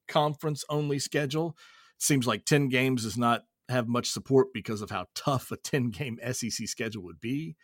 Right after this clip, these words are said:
The preferred route is that eight and two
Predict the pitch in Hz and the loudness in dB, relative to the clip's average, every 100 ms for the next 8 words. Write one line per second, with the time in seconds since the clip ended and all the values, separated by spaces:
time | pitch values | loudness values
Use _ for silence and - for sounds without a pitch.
0 | - - - - _ 98 117 - 247 202 | -20 -20 -20 -20 _ -8 2 12 12 12
1 | 165 156 - 131 120 123 - _ _ - | 12 10 8 2 4 2 2 _ _ 2
2 | 151 147 123 120 - 107 76 | 4 4 0 0 0 -2 -4